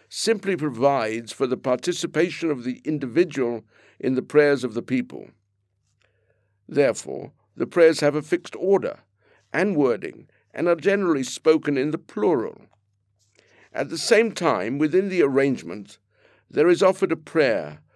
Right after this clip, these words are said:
a verse, or a sentence, or even a whole order of prayers, which express an individual's feelings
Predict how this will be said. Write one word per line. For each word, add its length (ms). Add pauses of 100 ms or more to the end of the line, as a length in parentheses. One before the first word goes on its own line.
(140)
a 100
verse, 600
or 140
a 60
sentence, 760 (360)
or 160
even 220
a 80
whole 340
order 380
of 120
prayers, 600 (480)
which 200
express 600
an 100
individual's 580
feelings 800